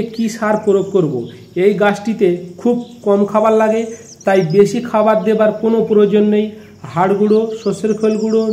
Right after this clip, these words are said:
নিম খোল, খুরকুচি বা শিংকুচি সমপরিমাণ নিয়ে মিশ্র জৈব সারটি দশ থেকে বারো ইঞ্চি টবে এক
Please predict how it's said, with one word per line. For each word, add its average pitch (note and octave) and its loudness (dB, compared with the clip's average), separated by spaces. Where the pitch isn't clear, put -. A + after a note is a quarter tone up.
নিম G3+ 2
খোল, G#3+ 0
খুরকুচি G#3 0
বা G3 0
শিংকুচি A3 -2
সমপরিমাণ G#3+ 0
নিয়ে F#3+ 4
মিশ্র G3+ 0
জৈব G3+ 6
সারটি G#3 -2
দশ G3 2
থেকে A3 -2
বারো F#3+ 2
ইঞ্চি G#3 2
টবে F3 0
এক G#3 -2